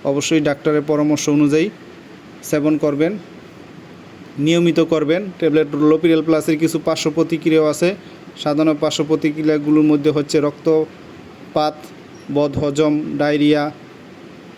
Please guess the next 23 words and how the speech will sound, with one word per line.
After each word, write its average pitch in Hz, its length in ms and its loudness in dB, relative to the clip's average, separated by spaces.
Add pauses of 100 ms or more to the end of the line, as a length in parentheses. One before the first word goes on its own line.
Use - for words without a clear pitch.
আহ, 143 300 -4
পেটে 156 300 2
ব্যথা, 147 500 -2 (2250)
এই 156 160 0
ধরনের 160 300 2
সমস্যা 156 460 0
হতে 147 240 0
পারে, 151 240 0
নাও 151 260 0
হতে 143 240 0
পারে। 131 260 -2 (120)
গুরুতর 165 340 2
কোনো 160 200 2
পার্শ্ব 156 300 -2
প্রতিক্রিয়া 156 500 0
মনে 151 280 2
করে 147 200 0
থাকলে 151 320 -2
অবশ্যই 151 420 0 (760)
ডাক্তারের 143 360 0
সাথে 147 260 0
যোগাযোগ 147 420 0
করবেন। 127 380 -2